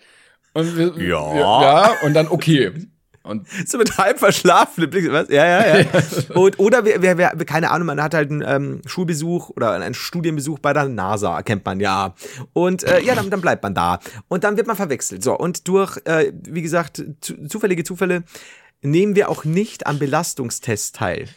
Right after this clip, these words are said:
Speaker 2: Ja?
Speaker 1: Ja.
Speaker 2: Und stell
Speaker 1: Sind
Speaker 2: dir
Speaker 1: Sie,
Speaker 2: vor,
Speaker 1: sind Sie Horian Feider, der große Astronaut? Sie haben den Test ja schon gemacht, das weiß ich.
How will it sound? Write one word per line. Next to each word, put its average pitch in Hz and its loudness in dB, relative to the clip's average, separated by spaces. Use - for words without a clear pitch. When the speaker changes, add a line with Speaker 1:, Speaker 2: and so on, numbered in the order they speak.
Speaker 2:
Ja? 143 -2
Speaker 1:
Ja. 123 -8
Speaker 2:
Und 180 0
stell 170 6
Speaker 1:
Sind - 6
Speaker 2:
dir 220 6
Speaker 1:
Sie, 233 6
Speaker 2:
vor, 196 2
Speaker 1:
sind 170 4
Sie 202 4
Horian 208 6
Feider, 254 6
der 165 2
große 208 6
Astronaut? 196 4
Sie 175 4
haben 196 4
den 175 2
Test 165 4
ja 143 2
schon 147 2
gemacht, 135 2
das 147 0
weiß 123 2
ich. 104 -10